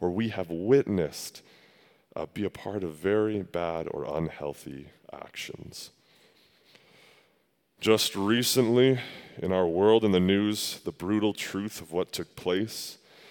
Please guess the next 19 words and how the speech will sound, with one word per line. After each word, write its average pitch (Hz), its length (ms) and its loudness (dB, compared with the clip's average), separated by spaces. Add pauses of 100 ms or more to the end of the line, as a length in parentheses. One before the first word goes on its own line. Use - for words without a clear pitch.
(240)
in 87 160 -2
residential 107 680 4
schools 110 720 0
has - 240 -6
come 90 260 0
to 80 140 -6
light. 82 420 -4 (1000)
That 85 160 0
nuns 120 560 6
and 92 160 0
priests, 151 500 0
people 147 380 0
saying 135 580 6
that 110 160 -2
they 107 120 2
were 98 180 2
doing 110 540 2
God's 95 520 0
work, 90 520 -2